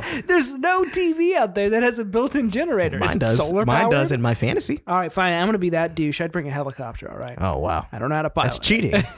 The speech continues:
Speaker 1: <laughs>
Speaker 2: But you can just pilot it yourself 'cause
Speaker 1: No,
Speaker 2: it's, it's your fantasy, right?
Speaker 1: Oh,
Speaker 2: So you can just do
Speaker 1: God.
Speaker 2: whatever the fuck
Speaker 1: How
Speaker 2: you
Speaker 1: big
Speaker 2: want
Speaker 1: is
Speaker 2: to.
Speaker 1: this island? I'm the one who
Speaker 2: Mm.
Speaker 1: made the game. Um, the island's massive.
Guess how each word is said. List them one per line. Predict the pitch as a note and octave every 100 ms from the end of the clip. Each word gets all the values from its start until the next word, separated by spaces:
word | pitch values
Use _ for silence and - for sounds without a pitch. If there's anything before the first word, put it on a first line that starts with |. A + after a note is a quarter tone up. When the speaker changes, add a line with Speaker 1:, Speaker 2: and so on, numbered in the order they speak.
| - G#5 -
Speaker 1:
<laughs> | C4 - D4 - - D4+ - - -
Speaker 2:
But | A#2 B2+
you | B2
can | D3 B2+
just | A#2+
pilot | - B2+ B2+
it | B2
yourself | G2+ - -
'cause | G#3
Speaker 1:
No, | A3
Speaker 2:
it's, | F#3+ -
it's | A2
your | A2
fantasy, | - C#3 B2 - -
right? | - C#3+ - -
Speaker 1:
Oh, | F#3 F3
Speaker 2:
So | -
you | G#2
can | G#2+
just | G2+
do | G#2+
Speaker 1:
God. | G2
Speaker 2:
whatever | G#2
the | -
fuck | G#2
Speaker 1:
How | B3+
Speaker 2:
you |
Speaker 1:
big | -
Speaker 2:
want | G#3+
Speaker 1:
is | E3
Speaker 2:
to. |
Speaker 1:
this | D#3
island? | D3 D#3 - - - F#3
I'm | C4+
the | B3
one | G#3 F#3
who | E3+ F3
Speaker 2:
Mm. |
Speaker 1:
made | E3+ E3
the | D#3+ D3+ -
game. | E3+ C#3+ - -
Um, | F#3 G3 G3 G3
the | G3+
island's | G3+ C4+ A#3+ F#3
massive. | G3 F#3 D#3+ C#3 D3 D3 G3 -